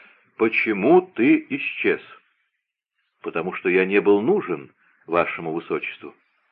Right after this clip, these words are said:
"Как так?" "Около вашего высочества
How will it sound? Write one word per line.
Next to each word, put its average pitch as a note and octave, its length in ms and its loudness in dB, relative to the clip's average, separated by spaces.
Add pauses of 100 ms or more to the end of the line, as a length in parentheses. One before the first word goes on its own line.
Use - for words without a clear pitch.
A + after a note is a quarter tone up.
(180)
"Как - 240 -6
так?" - 300 -20 (1600)
"Около F#3+ 320 8
вашего G3 380 8
высочества D#3+ 880 4